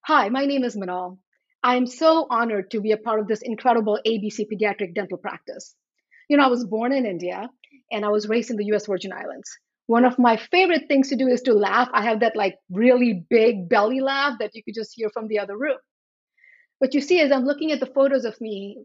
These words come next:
from my childhood, I'm not laughing loud or smiling big because I had black spots on my teeth.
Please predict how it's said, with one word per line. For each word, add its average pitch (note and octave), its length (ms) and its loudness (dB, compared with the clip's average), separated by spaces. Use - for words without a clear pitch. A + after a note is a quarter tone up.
from G#3 140 -4
my G3+ 100 -4
childhood, A3+ 680 -2
I'm C#4+ 260 4
not A#3+ 420 -2
laughing A#3+ 460 -2
loud A3 480 -4
or F#3+ 140 -10
smiling G#3+ 500 -6
big B3+ 380 0
because A#3+ 400 -2
I A3+ 140 -2
had A3+ 200 0
black A#3 220 2
spots E4+ 320 0
on F#3 100 -12
my E3 160 -14
teeth. - 200 -18